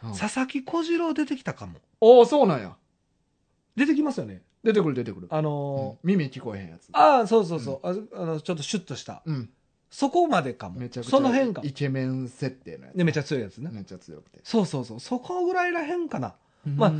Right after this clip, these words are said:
Speaker 2: でもハマらんくて、まあ、そこの三つぐらいかな、パッと思い浮かぶのは。
Speaker 1: あー。
Speaker 2: まあ、もちろん思い出せばもっとあるんかもしれないですけど。
Speaker 1: まあまあな。
Speaker 2: え、大河は？ちなみにコナンはも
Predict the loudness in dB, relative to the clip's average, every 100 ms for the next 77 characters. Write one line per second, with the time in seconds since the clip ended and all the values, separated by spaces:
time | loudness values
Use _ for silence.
0 | -2 -2 0 0 0 2 0 -4 -6 -6
1 | -6 -4 -2 -2 -2 -2 -2 -4 -6 -8
2 | -4 -4 -6 -4 2 4 4 2 -2 -2
3 | 0 2 4 4 0 -2 -6 -10 -8 -6
4 | -6 -2 0 2 2 4 4 4 4 2
5 | 0 -2 -4 -6 -6 -6 -6 -10 -12 -8
6 | 0 2 2 0 0 -2 -2 -6 -8 -10
7 | -4 0 6 8 8 2 -6 -12 -18 -20
8 | -8 -4 -2 -2 -4 2 4 6 4 0
9 | -8 -12 -12 -12